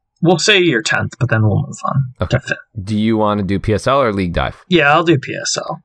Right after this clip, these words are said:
Speaker 2: All right. You wanna do that
Speaker 1: Um,
Speaker 2: first? Top supporters
Speaker 1: y-,
Speaker 2: league. Top five. But
Speaker 1: yeah,
Speaker 2: ten first.
Speaker 1: top
Speaker 2: Ten first, then five, four, three, two, one.
Speaker 1: Yeah, so tenth,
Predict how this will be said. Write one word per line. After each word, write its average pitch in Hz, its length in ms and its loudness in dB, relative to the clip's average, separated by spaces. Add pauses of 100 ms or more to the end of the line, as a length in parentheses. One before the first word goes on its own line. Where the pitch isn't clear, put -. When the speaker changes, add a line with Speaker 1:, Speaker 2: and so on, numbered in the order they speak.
Speaker 2:
All 98 80 -2
right. 76 120 -4 (100)
You 104 120 -2
wanna 101 120 4
do 170 300 4
that 175 140 6
Speaker 1:
Um, 165 80 2
Speaker 2:
first? - 380 -2
Top 151 200 0
supporters 147 420 -6
Speaker 1:
y-, 185 80 2
Speaker 2:
league. 170 100 -10 (220)
Top 117 200 0
five. 104 260 0
But 135 120 0
Speaker 1:
yeah, 180 180 8
Speaker 2:
ten 175 80 6
first. 147 120 2
Speaker 1:
top 185 120 4 (100)
Speaker 2:
Ten 160 160 2
first, 139 300 0
then 127 180 2
five, 113 260 0
four, 113 100 -4
three, 104 140 -4
two, 92 140 -4
one. - 180 -10 (600)
Speaker 1:
Yeah, 135 240 4
so - 220 0
tenth, 156 560 4